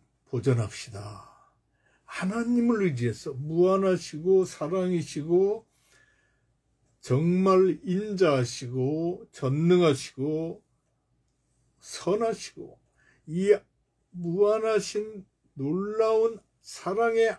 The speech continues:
하나님에 의지해서 길이 보전합시다 하는, 정말 애국가의 이 가사의 내용은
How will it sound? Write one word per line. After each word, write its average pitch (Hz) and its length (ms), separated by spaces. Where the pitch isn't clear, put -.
하나님에 233 880
의지해서 196 920
길이 147 540
보전합시다 117 760
하는, 131 420
정말 233 600
애국가의 196 600
이 170 280
가사의 156 480
내용은 131 680